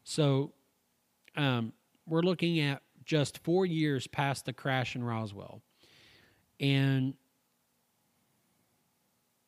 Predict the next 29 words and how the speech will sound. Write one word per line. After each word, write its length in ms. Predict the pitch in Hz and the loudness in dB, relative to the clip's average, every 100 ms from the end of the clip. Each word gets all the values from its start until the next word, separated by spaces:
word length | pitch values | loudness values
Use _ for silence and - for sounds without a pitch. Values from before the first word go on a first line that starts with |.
| _ - | _ -2
there 200 | 151 147 | 2 4
was 180 | 139 127 | 4 0
a 60 | |
teletype 640 | 120 - 208 214 - 170 147 | -4 2 4 4 4 2 4
message 360 | 156 143 135 | 2 0 0
that 120 | 151 | 0
arrived 340 | 135 135 135 131 | 2 2 0 -2
at 140 | 123 | -4
Wright-Patterson 720 | 131 139 - 131 123 - 147 143 - | -4 -2 0 2 0 -2 -6 -8 -4
Air 140 | 131 | -2
Force 240 | 127 127 | -2 -2
Base 220 | - 123 - | -2 -4 -2
in 80 | |
Ohio, 240 | 123 120 113 | -2 0 0
addressed 320 | 113 120 - | 0 -2 0
to 60 | 127 | 0
a 20 | |
member 420 | 123 127 135 147 | 0 0 -2 -2
of 260 | 135 123 117 | -2 -2 -2
the 80 | 120 | -4
United 380 | 117 120 127 127 | -2 0 0 0
States 240 | 165 151 | -4 -4
Air 100 | 123 | -6
Force, 400 | 104 101 127 - - _ - - - - - - _ - | -6 -10 -12 -14 -18 _ -20 -20 -20 -20 -20 -20 _ 4
and 160 | 156 | 6
it 80 | 170 | 6
re-, 200 | 165 170 - | 4 -2 -4
relayed 540 | 160 180 202 139 123 117 | 0 2 4 4 2 0
that 140 | 113 | -4